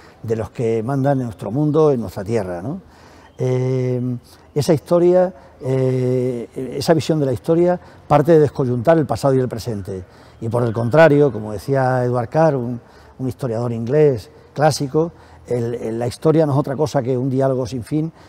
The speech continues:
entre el pasado y el presente. Nosotros queremos hacer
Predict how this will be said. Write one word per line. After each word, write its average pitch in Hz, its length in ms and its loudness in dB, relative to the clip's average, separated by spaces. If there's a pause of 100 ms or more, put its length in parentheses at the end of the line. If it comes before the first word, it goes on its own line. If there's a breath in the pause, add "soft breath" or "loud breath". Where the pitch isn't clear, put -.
(140 loud breath)
entre 123 200 -6
el 120 80 -4
pasado 135 300 -2
y 131 80 0
el 120 100 -4
presente. 92 600 -12 (340 loud breath)
Nosotros 139 340 0
queremos 143 320 0
hacer 156 360 0